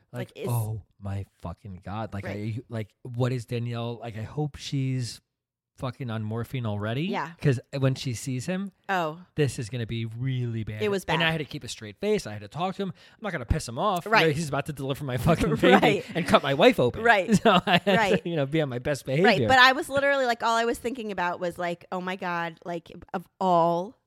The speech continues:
Speaker 2: the doctors in the world." And listen, everything was fine. Of course, he was professional and fine. And, you know, I didn't talk to him or anything. But
Speaker 1: No,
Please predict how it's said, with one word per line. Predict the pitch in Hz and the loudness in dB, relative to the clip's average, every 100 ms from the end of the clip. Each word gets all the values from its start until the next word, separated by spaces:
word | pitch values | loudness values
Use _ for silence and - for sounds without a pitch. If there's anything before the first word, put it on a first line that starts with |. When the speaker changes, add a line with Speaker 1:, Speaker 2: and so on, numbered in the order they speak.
| - | -20
Speaker 2:
the | 180 220 | -6 -4
doctors | 214 185 165 - 170 165 - | 2 2 0 -6 -8 -8 -6
in | 180 160 165 | -4 -4 -4
the | 170 | -4
world." | 175 160 143 143 160 - | -4 -4 -6 -10 -8 -4
And | 302 349 | -4 -4
listen, | 269 269 170 156 | -6 -4 -6 -6
everything | 175 175 180 | -6 -8 -8
was | 180 - | -10 -8
fine. | 208 190 185 | -6 -6 -6
Of | 185 - | -10 -10
course, | 170 - | -10 -8
he | 175 | -8
was | 147 156 _ - | -8 -8 _ -16
professional | 185 165 - 170 139 - | -12 -10 -10 -12 -12 -12
and | 165 | -12
fine. | 165 151 147 147 | -10 -10 -12 -12
And, | - 156 156 - - | -14 -14 -16 -16 -12
you | 170 | -10
know, | 147 - | -10 -10
I | 180 | -10
didn't | 185 - | -10 -8
talk | 160 - | -10 -8
to | 156 | -12
him | 151 113 | -12 -12
or | |
anything. | - - - - 165 | -14 -14 -14 -12 -4
But | 160 | -2
Speaker 1:
No, | 254 | -2